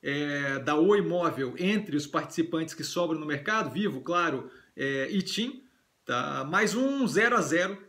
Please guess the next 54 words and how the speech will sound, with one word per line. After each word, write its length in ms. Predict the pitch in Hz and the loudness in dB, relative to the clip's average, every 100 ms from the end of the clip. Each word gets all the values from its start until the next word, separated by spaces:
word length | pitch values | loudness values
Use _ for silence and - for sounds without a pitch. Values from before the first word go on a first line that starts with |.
| _ | _
de 100 | 143 | -4
dois 160 | 170 180 | 0 2
mil 140 | 180 | 2
e 40 | 202 | -2
dezoito 300 | 135 180 175 | 2 2 2
pra 160 | 190 | -2
cá, 240 | 185 160 170 | -2 0 -2
quando 180 | 185 185 | 0 -2
a 40 | |
gente, 140 | 185 | -2
quando 160 | 160 185 | -2 -2
a 20 | |
gente 160 | 185 190 | 0 0
olha 180 | 170 180 | 2 2
a 20 | |
evolução 560 | 151 175 165 156 170 175 | 0 -2 -2 -4 -4 -4
contínua 680 | 180 190 - - 190 190 | -2 -2 -2 -2 0 0
desse 220 | 170 170 208 | -2 -4 -4
preço, 380 | - 175 - - - - _ | 0 -2 -2 -12 -20 -20 _
tá? 160 | - 147 | -2 2
E 60 | 160 | 4
vale 320 | 185 214 220 | 4 2 2
pontuar 460 | 202 196 170 170 | -2 -2 0 0
que 100 | 175 | 0
esses 240 | 208 196 - | -4 -4 -6
picos, 400 | 214 233 170 131 | -4 -2 -2 -2
mesmo 420 | 147 220 190 180 | 2 2 2 -2
tendo 340 | 175 190 202 | -2 0 2
ali 100 | 151 | 2
um 100 | 156 | 0
pico 260 | 147 151 226 | -2 -2 0
ou 100 | 202 | 0
outro, 300 | 214 226 240 - - | 0 -4 -10 -14 -20
são, 600 | - 214 220 240 202 156 | -2 2 2 2 -2 0
o, 120 | 165 | 0
o 180 | 160 170 | 2 2
pico 220 | 185 208 | 0 -2
máximo 400 | 170 170 202 180 | 0 2 2 0
ali 80 | 175 | 0
é 20 | |
de 80 | 180 | 0
trinta 260 | 170 196 196 | -2 -4 -4
e 40 | |
cinco 180 | 202 196 | -6 -4
por 140 | 220 | -4
cento. 240 | - 131 - | -4 -4 -4
Então, 120 | 175 | -6
assim, 140 | 160 | -6
se, 120 | 135 - | -8 -4
pô, 140 | 170 | -2
se 100 | 143 | -2
eu 80 | 147 | 2
quero 200 | 220 214 | 2 2
volatilidade, 800 | 196 180 175 170 151 123 113 | 0 0 2 2 2 0 -2